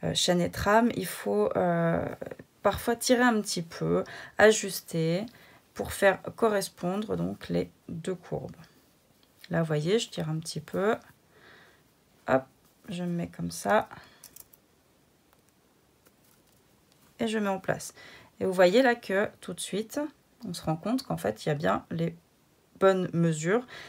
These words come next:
et pour la manche et pour le, l'emmanchure.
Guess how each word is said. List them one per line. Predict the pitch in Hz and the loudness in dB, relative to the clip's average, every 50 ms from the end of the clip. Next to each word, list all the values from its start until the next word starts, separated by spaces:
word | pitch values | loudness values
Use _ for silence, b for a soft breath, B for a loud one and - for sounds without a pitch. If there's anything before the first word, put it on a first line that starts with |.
| B B | B B
et | - 170 | -4 -4
pour | 165 - 175 165 | -2 2 4 4
la | 151 147 | 4 4
manche | 151 160 175 196 226 - - - - | 4 2 0 0 -2 -2 -4 -4 -2
et | - 180 | -2 -4
pour | 175 - - - 185 185 180 180 | -4 -6 -8 -6 -4 -4 -2 0
le, | 165 160 160 156 151 151 147 147 151 170 165 B B B B B B - | 2 2 4 4 4 2 2 0 0 -2 -6 B B B B B B 0
l'emmanchure. | 170 180 180 180 175 175 - - - 151 - - - | 2 2 4 2 2 0 -2 -4 -4 -6 -6 -8 -12